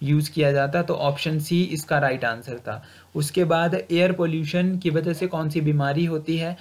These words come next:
तो ये तीन बीमारियां जो हैं ये, अ, हमें पता थी, ये एक नया ऑप्शन था, तो ऑप्शन सी आप यहाँ से भी टिक कर सकते हैं, ब्रोंकाइटिस,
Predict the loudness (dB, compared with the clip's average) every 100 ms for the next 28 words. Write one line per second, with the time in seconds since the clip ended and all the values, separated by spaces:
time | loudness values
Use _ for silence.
0 | -14 -20 -2 2 4 4 2 2 2 4
1 | 2 2 0 0 0 2 2 0 -2 0
2 | 2 2 -2 -6 -2 0 0 0 0 2
3 | 2 2 2 0 2 0 2 0 0 0
4 | 2 2 -2 -2 -4 -2 -2 -2 -2 -2
5 | -4 -2 0 2 0 0 -2 0 -2 -4
6 | -6 -6 -4 -2 -2 -6 -20 -2 -2 0
7 | -2 -2 -2 0 -4 -8 -14 -2 2 4
8 | 2 0 -2